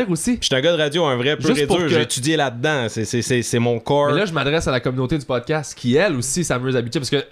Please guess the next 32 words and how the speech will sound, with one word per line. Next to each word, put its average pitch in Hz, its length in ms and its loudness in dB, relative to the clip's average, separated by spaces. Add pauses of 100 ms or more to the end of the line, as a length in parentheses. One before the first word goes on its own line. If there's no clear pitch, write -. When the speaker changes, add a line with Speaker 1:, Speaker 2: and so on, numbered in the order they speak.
Speaker 1:
je 123 60 -4
veux 127 200 -2
dire, - 60 -2
les 120 220 -2
humoristes, 120 460 -2
c'est 123 80 -6
autre 101 160 -4
chose. 107 320 -2 (240)
C'est, 107 160 -2
c'est 104 140 -2
quelque 101 160 -4
chose, 151 200 2
Speaker 2:
Ouais. 147 280 0 (480)
Speaker 1:
mais 110 100 0
le 127 80 4
podcast, - 400 0 (120)
il 120 40 -2
y 117 40 2
en 120 40 2
avait 110 140 -2
beaucoup 143 380 0
déjà, 139 400 2
puis - 180 -8
il - 20 0
y 101 40 0
en 110 60 0
a 120 60 2
beaucoup 131 240 -2
qui - 80 -8
sont 113 160 -2
plus, 135 300 -2
euh, 104 140 0